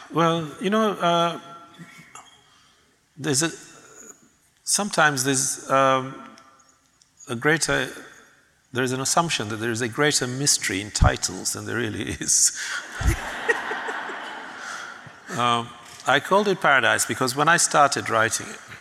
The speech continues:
I was very interested in, um, ideas of the garden and paradise. So the f-, opening,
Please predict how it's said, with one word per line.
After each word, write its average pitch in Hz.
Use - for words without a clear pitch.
I 110
was 117
very 139
interested 120
in, 117
um, 110
ideas 110
of 107
the 107
garden 107
and 98
paradise. 104
So 110
the 101
f-, -
opening, 110